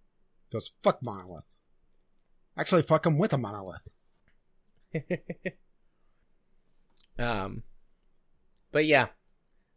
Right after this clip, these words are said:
Speaker 2: this is just bullshit and crazy.
Speaker 1: Yeah, and I'm rubbing off on you <laughs> because you were. Ta-
Speaker 2: I mean, I just don't see how it's a good thing. I
Speaker 1: Yeah,
Speaker 2: really
Speaker 1: and people,
Speaker 2: don't,
Speaker 1: and
Speaker 2: like
Speaker 1: people are praising them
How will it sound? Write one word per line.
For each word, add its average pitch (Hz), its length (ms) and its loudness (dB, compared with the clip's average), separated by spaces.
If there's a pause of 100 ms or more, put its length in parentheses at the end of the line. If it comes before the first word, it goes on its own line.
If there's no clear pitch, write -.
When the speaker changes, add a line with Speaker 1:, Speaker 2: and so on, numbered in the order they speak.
(120)
Speaker 2:
this 127 180 4
is 123 100 0
just - 520 2 (1200)
bullshit 113 680 -4 (840)
and 110 280 -4
crazy. 90 640 -8
Speaker 1:
Yeah, 135 160 6
and 156 100 8
I'm 165 180 6
rubbing 160 240 6
off 156 200 0
on 117 180 2
you 147 180 6 (720)
<laughs> - 640 -4
because 151 280 0
you 180 140 4
were. 214 100 2
Ta- 165 140 0
Speaker 2:
I 180 40 4
mean, 226 140 10
I 233 100 12
just 254 220 4
don't 247 220 8
see 240 280 6
how 208 300 8
it's 208 140 2
a 190 40 0
good 180 300 -2
thing. 170 360 0 (160)
I 143 80 0
Speaker 1:
Yeah, 185 100 6
Speaker 2:
really 175 140 6
Speaker 1:
and 170 80 6
people, 175 240 6
Speaker 2:
don't, 170 160 2
Speaker 1:
and 160 60 4
Speaker 2:
like 120 120 4
Speaker 1:
people - 280 0
are 165 260 -2
praising 143 720 0
them 104 260 -8